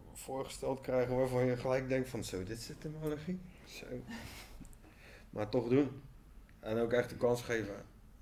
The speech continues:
Speaker 1: Zodat je echt kan zeggen van, nou, dit, eh, als je, als je als je nog steeds tot de conclusie komt, "Dit werkt niet voor mij", is prima. Maar dan heb je het in ieder geval wel echt geprobeerd. En dat helpt heel veel.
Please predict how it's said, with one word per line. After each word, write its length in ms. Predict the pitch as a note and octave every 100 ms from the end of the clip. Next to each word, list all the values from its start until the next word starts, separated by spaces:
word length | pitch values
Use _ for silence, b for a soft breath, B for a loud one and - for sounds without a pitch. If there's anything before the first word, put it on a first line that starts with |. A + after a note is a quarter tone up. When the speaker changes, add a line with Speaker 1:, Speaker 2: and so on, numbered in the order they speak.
| - -
Speaker 1:
Zodat 320 | A2+ A2 A2
je 60 |
echt 120 | A2 G#2+
kan 180 | A2
zeggen 280 | G#2 A2 A2
van, 180 | G#2 G#2+
nou, 260 | G#2 G2+ G2+
dit, 220 | G#2+ G2+
eh, 280 | G#2 G#2 G2+ - G#2 - - - - -
als 160 | A2+ A2
je, 220 | A#2 A#2
als 160 | A#2 A2
je 420 | A#2 A#2 A#2 A2+ - - - - - - - -
als 120 | A#2+ A#2
je 80 | A2+
nog 120 | A#2+
steeds 260 | - C3+ C3
tot 140 | B2+
de 60 | -
conclusie 400 | B2 A#2 A#2+ A2+
komt, 200 | A#2 A2+
"Dit 140 | A2
werkt 220 | A2+ A#2+
niet 120 | B2+
voor 120 | B2 B2
mij", 80 | B2
is 60 |
prima. 300 | A#2+ B2+ A#2 A2 - B B
Maar 100 | G2+
dan 80 | G#2
heb 80 | G#2
je 60 |
het 100 | A2
in 60 | A2+
ieder 140 | A#2
geval 220 | A2+ A2 G#2+
wel 240 | A2 G#2+
echt 140 | G#2+ -
geprobeerd. 600 | - G#2 G2+ A2 G2+ G2+
En 320 | G#2 G2+ G2 - -
dat 200 | G#2+ G2
helpt 360 | G2 F#2+ F#2
heel 200 | - G2+
veel. 180 | G2 D#2+